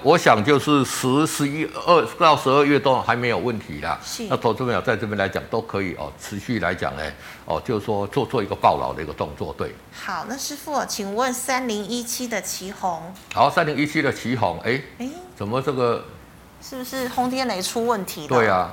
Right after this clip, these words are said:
Speaker 1: 往，
Speaker 2: 嗯。
Speaker 1: 往前面，你那个，那个。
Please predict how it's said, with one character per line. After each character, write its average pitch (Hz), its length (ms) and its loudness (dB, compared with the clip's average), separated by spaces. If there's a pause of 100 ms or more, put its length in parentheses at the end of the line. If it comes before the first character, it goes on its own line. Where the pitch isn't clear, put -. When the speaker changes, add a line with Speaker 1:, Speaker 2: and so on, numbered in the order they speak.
(100)
Speaker 1:
往， 107 200 0
Speaker 2:
嗯。 104 40 0
Speaker 1:
往 113 140 0
前 123 180 0
面， 135 180 2 (380)
你 107 140 -6
那 127 100 -2
个， 131 180 -2 (440)
那 131 120 -4
个。 123 220 -2